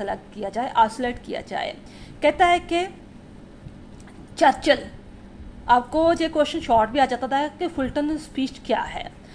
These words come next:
चाहे चर्चिल अब prime minister नहीं रहा था, लेकिन जब उसने एक फुल्टन speech दिया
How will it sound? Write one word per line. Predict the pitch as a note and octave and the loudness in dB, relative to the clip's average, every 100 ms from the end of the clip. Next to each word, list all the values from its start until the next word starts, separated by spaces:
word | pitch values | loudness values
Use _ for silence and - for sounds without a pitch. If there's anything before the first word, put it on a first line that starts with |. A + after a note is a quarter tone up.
| - - - | -20 -2 4
चाहे | D4+ F#4 | 4 4
चर्चिल | - F4+ F4 G4 | 2 2 4 4
अब | F4 F4 | 2 4
prime | F4 E4+ | 4 4
minister | E4 E4 - | 2 0 -2
नहीं | D#4 B3+ C#4+ | 0 0 2
रहा | A#3+ E3+ F3 - | 0 0 -4 -4
था, | G3 - - - A#3 | -6 -6 -16 -12 -6
लेकिन | C4 F#4 D#4 | -2 0 4
जब | D#4+ E4 | 4 4
उसने | F4 - E4+ | 0 0 -2
एक | E4+ - E4+ E4+ E4+ | -2 4 6 8 6
फुल्टन | C4+ C4+ D#4+ D4+ | 0 -2 -2 -4
speech | - B3+ A#3+ | -4 -6 -6
दिया | G#3+ G#3+ | -6 -2